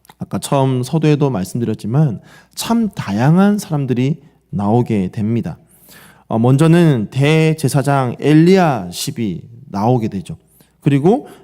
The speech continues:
여리고, 드고아, 기브온, 뭐, 벳 학게렘 등 정말 다양한 지역을 배경으로 하는 다양한 출신의 사람들이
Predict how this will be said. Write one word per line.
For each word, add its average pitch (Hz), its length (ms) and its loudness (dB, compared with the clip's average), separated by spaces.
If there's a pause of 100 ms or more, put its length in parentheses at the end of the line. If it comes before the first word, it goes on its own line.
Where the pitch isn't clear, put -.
여리고, 127 960 2
드고아, 131 880 0
기브온, 127 840 0 (180)
뭐, - 180 -10
벳 104 200 -10
학게렘 127 580 -2
등 131 300 2 (320)
정말 165 260 0
다양한 170 1000 2 (260)
지역을 156 600 2
배경으로 120 520 -2
하는 151 340 2 (360)
다양한 196 640 0
출신의 202 560 -2
사람들이 151 640 -2